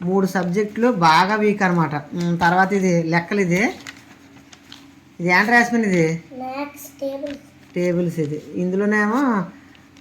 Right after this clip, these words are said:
Speaker 1: పదిహేనుకి పదిహేను ఇవి బాగానే వచ్చినాయి. అయితే నువ్వు మూడు సబ్జెక్టులు కొద్దిగా వీక్‌గా ఉన్నావు, జాగ్రత్తగా చదవాలి, అర్థమైందా?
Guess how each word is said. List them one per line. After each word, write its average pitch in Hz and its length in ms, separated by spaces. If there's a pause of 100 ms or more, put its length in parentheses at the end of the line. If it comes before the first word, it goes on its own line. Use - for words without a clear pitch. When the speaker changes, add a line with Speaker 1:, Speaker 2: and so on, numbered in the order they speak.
(100)
Speaker 1:
పదిహేనుకి 220 440
పదిహేను 220 380
ఇవి 233 120
బాగానే 185 340
వచ్చినాయి. 175 320
అయితే 175 180
నువ్వు 208 480 (480)
మూడు 175 280
సబ్జెక్టులు 196 760 (300)
కొద్దిగా 180 260
వీక్‌గా 190 380
ఉన్నావు, 165 560
జాగ్రత్తగా 180 560
చదవాలి, 170 360
అర్థమైందా? 180 480